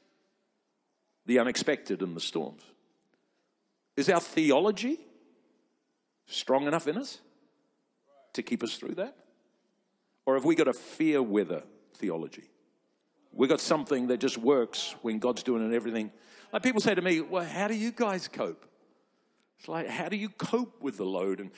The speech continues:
what you're carrying? Our everyday lives are like anyone else. I, I just gotta make a decision that God works from the inside out. So when the outside looks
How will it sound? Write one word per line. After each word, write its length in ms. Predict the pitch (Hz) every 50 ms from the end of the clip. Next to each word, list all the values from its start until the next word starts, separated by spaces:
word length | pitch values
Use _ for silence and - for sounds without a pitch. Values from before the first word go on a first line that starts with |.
| - - _ -
what 220 | 170 170 - -
you're 60 | 156
carrying? 460 | - - - 175 170 165 - 113 - _ _ _ _ _ _ _ _ _ _ _ _ _ _ _ _ _ _ _ _ _ _ _ _ _ _ _ -
Our 180 | 160 170 170 170
everyday 640 | 165 185 175 208 202 170 165 185 175 180 170 160
lives 440 | - 139 160 156 156 151 135 107 -
are 60 | 170
like 240 | 113 120 131 - -
anyone 260 | 127 131 135 135 143
else. 300 | 156 170 143 - - - - _ -
I, 120 | 170 - -
I 140 | - 185 196
just 240 | 196 - 202 - -
gotta 160 | 208 185 165
make 240 | 156 156 151 - 147
a 40 |
decision 680 | 110 - 117 - - - 202 214 175 131 113 101 110 - _ _ _ _ _ _ _ _ _ _ _ _ _ _ _ _
that 100 | - 139
God 280 | 120 110 151 143 131 117
works 220 | 123 131 131 -
from 160 | - - 117 123
the 100 | 123 123
inside 320 | 120 117 - 135 120 123
out. 240 | 156 185 170 110 - _ _ _ _ _ _ _ _ - - - - - - - - _ _ _ _
So 160 | - - 170
when 120 | 165 165 156
the 120 | 147 160
outside 360 | 190 208 - - 180 143 131 113 - - _ -
looks 420 | 131 - - - - - - -